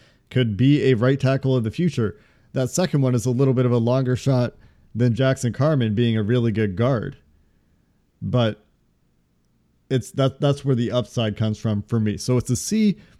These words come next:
with significant upside. It can get much higher, and this is one of those evaluations where we look back at the draft and we're saying, from a value perspective, what we knew at the time,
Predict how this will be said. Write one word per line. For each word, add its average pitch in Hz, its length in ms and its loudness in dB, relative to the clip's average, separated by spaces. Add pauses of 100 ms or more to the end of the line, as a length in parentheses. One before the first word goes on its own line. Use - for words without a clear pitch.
(220)
with 143 180 4
significant 143 540 2
upside. 117 380 0
It 143 120 -2
can 143 160 2
get 139 200 -2
much 135 280 0
higher, 120 380 2
and 123 180 0
this 139 160 2
is 127 160 0
one 135 160 0
of 123 60 0
those 120 320 2 (300)
evaluations 120 800 0
where 113 100 0
we 110 120 2
look 120 160 0
back 117 220 2
at 113 80 0
the 107 80 0
draft 110 320 -2
and 113 80 -2
we're 113 60 2
saying, 113 280 -2 (300)
from 156 160 0
a 131 60 4
value 147 400 2
perspective, 117 520 0
what 120 120 0
we 123 100 0
knew 139 160 4
at 135 80 -2
the 131 80 -2
time, 123 480 -2